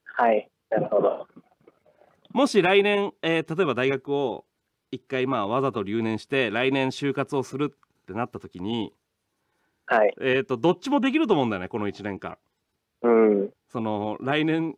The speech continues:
Speaker 2: の就活への準備と、なんかいろんなとこに顔出して、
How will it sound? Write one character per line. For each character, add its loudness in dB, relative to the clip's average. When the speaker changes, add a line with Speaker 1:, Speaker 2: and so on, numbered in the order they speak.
Speaker 2:
の -2
就 -4
活 -2
へ 2
の -2
準 -2
備 -8
と、 -6
な 2
ん 2
か -2
い 0
ろ 0
ん 0
な 0
と -6
こ -2
に -2
顔 -8
出 -4
し -18
て、 -10